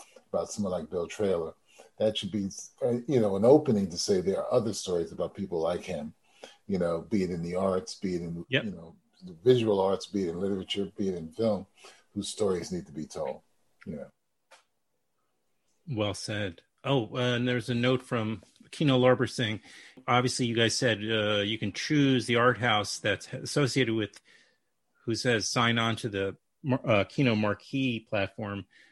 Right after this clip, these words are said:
Speaker 2: and half of the, uh, ticket sales goes to the art house. So it's important. So you're supporting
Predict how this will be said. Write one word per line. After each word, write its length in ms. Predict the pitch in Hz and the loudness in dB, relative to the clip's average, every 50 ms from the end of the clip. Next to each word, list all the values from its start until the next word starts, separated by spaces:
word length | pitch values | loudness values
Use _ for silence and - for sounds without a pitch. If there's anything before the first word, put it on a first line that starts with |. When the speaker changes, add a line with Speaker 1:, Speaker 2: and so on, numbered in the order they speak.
| _ _ _ _ - | _ _ _ _ -4
Speaker 2:
and 180 | 120 117 110 | -2 -2 -2
half 360 | 101 123 135 143 147 143 - | 0 2 4 4 2 2 0
of 240 | 139 123 113 110 107 | -2 -2 -2 -4 -6
the, 320 | - 117 113 110 107 107 101 | -4 -2 0 0 0 2 0
uh, 180 | 101 98 95 - _ | 0 -2 -4 -8 _
ticket 420 | - 156 - 147 123 101 - - | -8 -6 -2 -2 -4 -4 -4 -12
sales 340 | - - 107 98 95 90 - | -8 -4 -2 -2 -2 -4 -8
goes 460 | _ - 117 110 104 101 101 - - | _ -6 -4 -2 -2 -2 -4 -6 -8
to 240 | - - 117 110 104 | -8 -4 -2 -2 -2
the 120 | 95 101 | -2 -4
art 220 | 95 95 107 101 - | -6 -4 -6 -6 -8
house. 440 | - 107 - 98 - - - - - _ _ _ _ _ _ _ _ | -12 -16 -16 -14 -12 -12 -12 -12 -14 _ _ _ _ _ _ _ _
So 140 | - - 120 | -4 -2 -2
it's 160 | 107 - - | -2 0 -2
important. 580 | 127 104 - - - 113 110 - 101 90 - - _ _ _ _ _ - - | -4 -6 -4 -2 -4 -4 -4 -4 -10 -14 -16 -16 _ _ _ _ _ -18 -8
So 140 | - - 151 | 2 6 6
you're 180 | 139 135 131 | 8 8 6
supporting 760 | - - 139 - - 170 170 170 156 151 139 131 131 135 135 | 4 2 0 2 6 8 8 10 10 8 6 4 4 2 -2